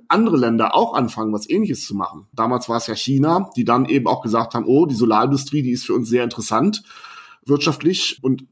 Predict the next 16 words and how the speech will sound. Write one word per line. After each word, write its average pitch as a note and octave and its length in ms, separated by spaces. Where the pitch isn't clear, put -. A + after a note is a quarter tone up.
haben A#2+ 500
sehr, B2+ 440
sehr B2+ 180
üppige C#3 440
Subventionen A#2 840
angeboten A#2 720
und A2+ 100
haben A#2+ 200
dadurch B2 340
ein C3+ 100
Stück C#3 280
weit C3+ 160
eben C3 160
auch - 140
die B2+ 100
Branche C3+ 640